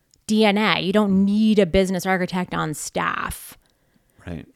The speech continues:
Speaker 1: Big companies usually need a business architect on staff because they have people producing really beautiful strategies. I mean, there are amazing slide decks I have seen that are stunning to look at.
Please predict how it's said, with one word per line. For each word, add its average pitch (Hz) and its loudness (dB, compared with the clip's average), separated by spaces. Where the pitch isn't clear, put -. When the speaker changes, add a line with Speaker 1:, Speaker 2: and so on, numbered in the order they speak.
Speaker 1:
Big 254 4
companies 202 4
usually 185 4
need 175 0
a 165 0
business 170 -2
architect 170 -4
on 165 -6
staff 190 -4
because 180 -4
they 185 -2
have 196 -2
people 226 0
producing 196 0
really 269 2
beautiful 208 0
strategies. 190 0
I 202 0
mean, 196 2
there 202 2
are 185 2
amazing 202 2
slide 180 0
decks 175 0
I 175 0
have 180 -2
seen 175 -2
that 170 2
are 170 4
stunning 220 0
to 180 -2
look 175 0
at. 76 -2